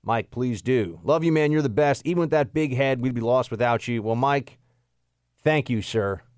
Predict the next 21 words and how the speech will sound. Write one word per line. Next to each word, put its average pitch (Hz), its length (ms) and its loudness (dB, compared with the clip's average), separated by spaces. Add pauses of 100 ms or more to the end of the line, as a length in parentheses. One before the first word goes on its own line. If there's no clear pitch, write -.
And 101 240 -4
the 104 60 -2
big 143 260 0
head, 120 260 2
think 135 200 -2
of 131 80 -2
it 131 80 0
as 107 80 -4
like 113 160 0
a, 101 180 2
a 104 60 -4
giant 135 580 0 (720)
wobbly 127 520 0
beacon 123 380 0
of 98 80 -4
freedom 104 400 -6 (720)
that 87 100 -20
Team 110 220 -8
Buck 87 160 -4
can 87 120 -14
follow. 87 440 -10